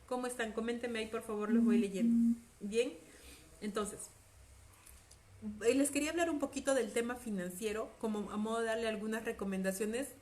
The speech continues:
Este, hace rato les dije, o sea, de pronto ahorita muchas personas están así en modo crisis, movidas, preocupados, porque sé que el tema financiero es muy importante, no solamente para uno,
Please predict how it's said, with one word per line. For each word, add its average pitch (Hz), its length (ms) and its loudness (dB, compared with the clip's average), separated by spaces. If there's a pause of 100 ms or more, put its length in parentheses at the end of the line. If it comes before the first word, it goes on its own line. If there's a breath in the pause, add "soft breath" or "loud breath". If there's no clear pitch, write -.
Este, 190 540 -2
hace 190 160 -4
rato 220 220 -4
les 233 140 0
dije, 226 200 -4
o - 20 -4
sea, 214 220 -4
de 202 100 -4
pronto 240 280 -4
ahorita 247 340 -4
muchas 254 340 -6
personas 226 340 -6
están 220 240 -6
así 226 200 -4
en 233 60 0
modo 233 300 2 (480 loud breath)
crisis, 240 420 -4
movidas, 226 380 -4
preocupados, 208 600 -6
porque 202 400 -8
sé 233 260 0
que 233 100 -4
el 226 120 -4
tema 220 220 -4
financiero 202 420 -4
es 196 60 -8
muy 220 260 -2
importante, 190 680 -4 (220)
no 214 180 -4
solamente 208 400 -4
para 190 180 -4
uno, 196 240 -4